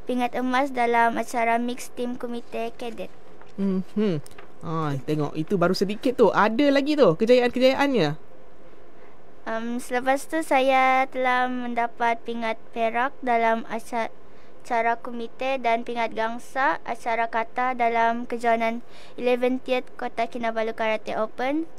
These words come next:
Speaker 1: Saya telah berjaya mendapat pingat perak dalam kategori individu kata sebelas hingga dua belas tahun dalam kejohanan U S K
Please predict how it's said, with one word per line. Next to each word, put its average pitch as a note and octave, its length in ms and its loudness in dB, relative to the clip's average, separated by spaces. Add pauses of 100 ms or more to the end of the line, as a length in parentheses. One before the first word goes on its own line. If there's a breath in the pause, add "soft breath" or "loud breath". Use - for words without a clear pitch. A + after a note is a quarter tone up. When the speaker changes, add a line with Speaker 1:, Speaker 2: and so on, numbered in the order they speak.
(460 loud breath)
Speaker 1:
Saya B3+ 320 -2
telah B3 320 0
berjaya B3 480 2
mendapat A#3+ 560 -2
pingat A#3+ 240 -2
perak B3+ 400 0
dalam B3 320 0
kategori A#3+ 400 -4
individu A#3 560 -2
kata C4 560 -2 (960 loud breath)
sebelas B3+ 400 -2
hingga B3+ 240 -4
dua A#3 160 -2
belas A#3+ 240 -4
tahun C#4+ 480 0
dalam C4+ 240 2
kejohanan B3 480 0
U B3 160 0
S B3 160 -6
K B3 160 -2